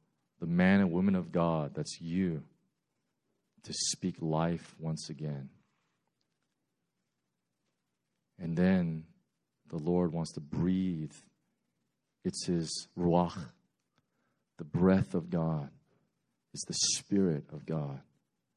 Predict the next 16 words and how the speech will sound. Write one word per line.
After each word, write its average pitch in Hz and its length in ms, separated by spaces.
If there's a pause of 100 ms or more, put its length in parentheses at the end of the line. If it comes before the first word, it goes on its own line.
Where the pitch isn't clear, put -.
(1000)
And 90 120
he's 113 240
the - 120
one 92 160
that 80 160
brings 87 260
the 80 120
life. 73 420 (760)
He's 165 280
the 127 100
one 110 160
that 87 120
does 87 220
all 80 120
these 78 280
things. 76 540